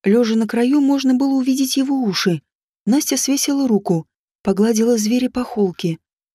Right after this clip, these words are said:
Волк почти привычно ткнулся носом в ладонь и застучал хвостом по полу. Настя зарылась пальцами в пушистый мех,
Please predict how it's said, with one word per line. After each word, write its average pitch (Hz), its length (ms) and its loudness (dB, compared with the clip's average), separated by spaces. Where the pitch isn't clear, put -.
Волк 247 400 -2
почти 226 300 -2
привычно 285 440 0
ткнулся 294 420 -2
носом 277 340 0
в 277 40 -6
ладонь 214 440 2
и 196 80 0
застучал 220 480 -2
хвостом 262 440 -4
по 214 160 0
полу. 160 380 -2
Настя 208 340 0
зарылась 220 380 2
пальцами 254 420 -2
в - 80 -4
пушистый 247 480 -4
мех, 208 340 0